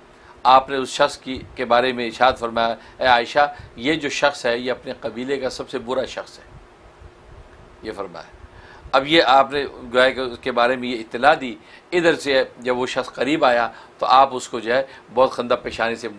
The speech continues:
आप मिले, बड़ी अच्छी खातम उदारत के साथ मिले। और वो जब चला गया तो आयशा सिद्दीक़ा रज़ी अल्लाह तआला अन्हा ने अर्ज़ किया, "या रसूलल्लाह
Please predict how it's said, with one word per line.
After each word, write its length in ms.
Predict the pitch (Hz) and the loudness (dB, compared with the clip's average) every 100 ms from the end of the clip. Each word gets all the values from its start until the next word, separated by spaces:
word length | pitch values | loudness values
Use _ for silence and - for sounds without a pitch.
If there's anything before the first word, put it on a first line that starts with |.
| 101 | -10
आप 200 | 107 98 | -8 -6
मिले, 260 | 110 123 127 - - - - - - - - - | -4 -2 -4 -10 -20 -20 -20 -20 -20 -20 -20 -14
बड़ी 160 | - - | -8 -4
अच्छी 260 | 139 143 | -4 -4
खातम 320 | 117 117 123 117 | 0 0 2 -2
उदारत 360 | 110 117 120 - | 2 2 2 -2
के 80 | |
साथ 180 | 117 113 | -2 -2
मिले। 320 | 104 120 139 101 - - - | 0 0 0 -2 -10 -10 -4
और 140 | 110 | -4
वो 140 | 107 | -4
जब 200 | 113 113 | -4 -4
चला 240 | - 151 160 | 2 4 4
गया 220 | 131 117 110 - - | 2 -2 -4 -12 -10
तो 120 | 123 123 | -2 0
आयशा 240 | 123 143 | 0 -2
सिद्दीक़ा 400 | - 117 135 160 | -8 -8 -2 2
रज़ी 200 | 143 117 | 2 0
अल्लाह 320 | 117 120 120 117 | -2 2 4 2
तआला 280 | 117 107 113 | -2 -2 -4
अन्हा 200 | 110 113 | -6 -8
ने 80 | 107 | -8
अर्ज़ 160 | 110 | -8
किया, 120 | 107 110 | -10 -6
"या 200 | 104 123 | 0 0
रसूलल्लाह 540 | 113 107 98 95 117 | 0 -8 -16 -4 -2